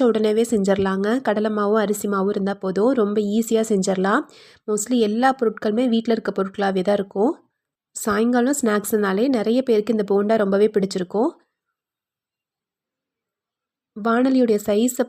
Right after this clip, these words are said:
பொறுத்து நீங்க வந்து அஞ்சுல இருந்து ஆறு எவ்வளோ போட முடியுமோ போட்டுக்கோங்க.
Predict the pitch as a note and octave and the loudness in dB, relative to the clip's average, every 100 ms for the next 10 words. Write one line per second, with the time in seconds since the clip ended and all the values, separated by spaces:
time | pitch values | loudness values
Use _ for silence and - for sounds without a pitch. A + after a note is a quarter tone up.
0 | G#3+ G#3 A3+ C#4+ C4+ G#3 F#3+ F#3 F4+ - | -2 -4 -4 -4 -2 -2 -2 0 -2 -2
1 | _ _ _ _ _ _ _ _ _ - | _ _ _ _ _ _ _ _ _ -4
2 | A3 G#3 G#3 G3+ G#3 C4+ A3 G3+ G#3 G3 | -2 0 0 0 0 0 0 0 -2 -2
3 | G3 A3 A3 G3 G3 F#3+ G#3 D4 A#3 F#3 | -2 -2 0 -2 0 0 0 0 -2 -4
4 | - F#3 | -4 -4